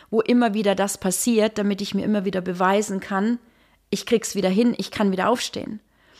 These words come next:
Und solltest du jetzt grad zuhören und so einen, so eine Perspektive in dir, in deinem Leben entdecken, dass du immer wieder Dinge erfährst, wo du wieder aufstehen musst, dann wünsche ich mir für dich,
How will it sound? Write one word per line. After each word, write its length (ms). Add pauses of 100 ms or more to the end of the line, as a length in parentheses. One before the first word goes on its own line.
(160)
Und 320
solltest 500
du 80
jetzt 160
grad 220
zuhören 380
und 160
so 80
einen, 480 (340)
so 120
eine 140
Perspektive 680
in 240
dir, 260
in 140
deinem 260
Leben 260
entdecken, 800 (400)
dass 180
du 100
immer 400
wieder 480 (240)
Dinge 240
erfährst, 880
wo 140
du 120
wieder 240
aufstehen 440
musst, 560
dann 380
wünsche 320
ich 100
mir 100
für 140
dich, 400